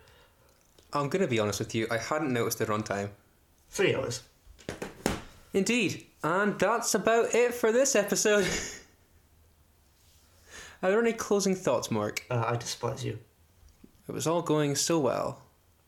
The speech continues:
Speaker 2: I despise you.
Speaker 1: So well. Well, I hope that you, the audience, enjoyed this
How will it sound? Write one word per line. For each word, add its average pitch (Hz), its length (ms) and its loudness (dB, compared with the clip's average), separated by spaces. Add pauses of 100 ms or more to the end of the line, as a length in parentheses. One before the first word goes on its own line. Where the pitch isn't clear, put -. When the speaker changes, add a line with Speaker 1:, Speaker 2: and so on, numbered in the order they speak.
(400)
Speaker 2:
I 127 80 -2
despise - 440 -8
you. - 60 -20 (300)
Speaker 1:
So - 380 -6
well. - 180 -10 (1400)
Well, 143 280 0
I 139 60 0
hope 165 380 -2
that 135 240 0
you, 151 320 0
the 131 180 -2
audience, 131 440 0
enjoyed 110 420 0
this 113 400 -4